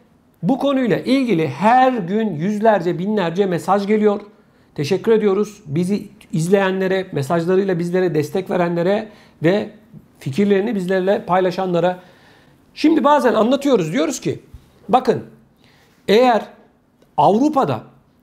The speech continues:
özellikle Almanya başta olmak üzere diğer ülkelerde yaşayan vatandaşlarımızın pek çoğu için eğer sosyal yardımlar olmasa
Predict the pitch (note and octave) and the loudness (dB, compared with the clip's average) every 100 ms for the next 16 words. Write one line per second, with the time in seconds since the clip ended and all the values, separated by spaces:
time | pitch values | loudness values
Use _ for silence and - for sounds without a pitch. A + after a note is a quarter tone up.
0 | _ D#3+ E3+ A#3+ B3+ B3+ D3+ C#3 - - | _ -2 2 0 0 -4 -4 -4 -8 -20
1 | _ _ _ _ C3+ F3 C4 C4+ G3 F#3 | _ _ _ _ -2 2 2 2 0 -2
2 | - A3+ G#3+ G#3 G#3+ G3 D3 A3+ A3+ G3+ | -4 -2 -2 -2 0 0 0 0 0 -4
3 | F#3+ G#3+ G#3 E3+ F3 F#3+ G#3+ F#3 F#3 G3+ | -4 0 0 0 -2 -2 -2 -2 -2 -2
4 | G3 F#3+ - G3 G3 G3 F3+ A3 - F#3 | -2 -4 -4 -4 -2 -4 -2 -4 -2 -4
5 | D#3 D#3 G3 F#3 G3+ F#3+ F#3+ - G#3+ F#3+ | -2 -4 -2 -2 -2 -2 -6 -2 -2 0
6 | F#3+ F#3+ F#3+ E3+ - F3 A3 B3+ A3 - | 0 -2 -2 -2 -2 0 2 2 -2 -6